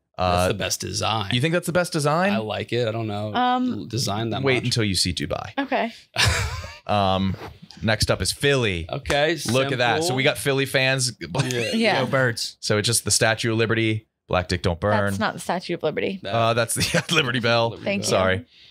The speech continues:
Speaker 2: Um, yeah, and it's pretty cool. It's just got, like, the, you know, the bell ringer down here is the
Speaker 3: Mm-hmm.
Speaker 2: Mm-hmm. Yay, nay? Can we put that in the store?
Speaker 1: That one, yeah. That
Speaker 2: I guess you have
Speaker 1: one's
Speaker 2: two. I, you might need to call your boss and just be like, "Hey, there's,
Speaker 3: Yeah.
Speaker 2: like,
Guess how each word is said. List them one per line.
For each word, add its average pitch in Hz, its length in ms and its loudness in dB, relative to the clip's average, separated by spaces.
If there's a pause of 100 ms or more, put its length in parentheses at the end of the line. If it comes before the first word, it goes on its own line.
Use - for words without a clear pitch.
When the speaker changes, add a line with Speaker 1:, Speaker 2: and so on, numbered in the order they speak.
(280)
Speaker 2:
Um, 104 240 2
yeah, 131 240 0
and 107 120 0
it's 107 100 0
pretty 107 180 0
cool. 98 240 0
It's 101 120 0
just 95 100 -2
got, 90 100 0
like, 92 180 0
the, 92 280 0 (240)
you 101 120 -2
know, 90 160 2
the 90 140 2
bell 95 320 2
ringer 92 300 0
down 85 200 0
here 95 220 -2
is 92 180 -6 (140)
the 82 400 0
Speaker 3:
Mm-hmm. 226 300 2 (340)
Speaker 2:
Mm-hmm. 98 180 2 (840)
Yay, 101 140 2
nay? 113 300 2 (200)
Can - 80 0
we 131 60 2
put 165 120 -2
that 185 80 4
in 170 60 0
the 196 60 2
store? 123 320 0 (400)
Speaker 1:
That 98 260 -4
one, 156 140 -4
yeah. 123 180 0
That 101 100 -2
Speaker 2:
I 131 40 2
guess 220 180 2
you 247 60 4
have 170 80 2
Speaker 1:
one's 104 100 0
Speaker 2:
two. 143 140 2 (160)
I, 131 240 0 (420)
you 117 100 -2
might 127 140 4
need 90 140 0
to - 40 -2
call 80 220 0
your 69 140 -2
boss 67 340 -2
and 55 120 -6
just - 100 -8
be 73 60 -2
like, 78 100 -2
"Hey, 95 100 2
there's, 202 180 4
Speaker 3:
Yeah. 127 60 2
Speaker 2:
like, 117 180 -2